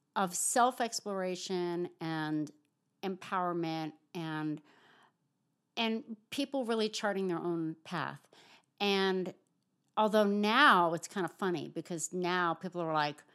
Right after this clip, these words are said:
"Oh, there is no se-, sex, everything is fluid," and all that. And I'm like, "Yeah, that was not what everybody was thinking back in the early two thousands."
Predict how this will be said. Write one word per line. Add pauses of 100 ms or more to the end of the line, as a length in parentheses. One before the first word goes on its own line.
(440)
"Oh,
there
is
no
se-,
sex,
everything
is
fluid,"
and
all
that.
And
I'm
like, (120)
"Yeah,
that
was
not
what
everybody
was
thinking
back
in
the
early
two
thousands."